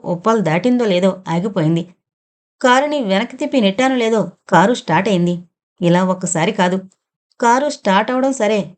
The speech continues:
కారులో వెళదామని హనుమకొండ వైపు తిప్పగానే కారు ఆగిపోవడం, మళ్ళీ హైదరాబాద్ వైపు తిప్పగానే కారు స్టార్ట్ అవ్వడం జరిగింది. సరే అని ఇంటికి వెళ్ళేసరికి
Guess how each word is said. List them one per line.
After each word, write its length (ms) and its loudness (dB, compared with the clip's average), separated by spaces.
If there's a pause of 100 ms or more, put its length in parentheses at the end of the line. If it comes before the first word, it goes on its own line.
(160)
కారులో 400 4
వెళదామని 760 -2 (120)
హనుమకొండ 420 2
వైపు 200 0
తిప్పగానే 500 -2
కారు 320 0
ఆగిపోవడం, 640 -2 (440)
మళ్ళీ 300 2
హైదరాబాద్ 640 0
వైపు 260 -2
తిప్పగానే 520 -4
కారు 360 -2
స్టార్ట్ 360 -2
అవ్వడం 200 2
జరిగింది. 380 0 (680)
సరే 360 2
అని 120 -2
ఇంటికి 380 -2
వెళ్ళేసరికి 680 -2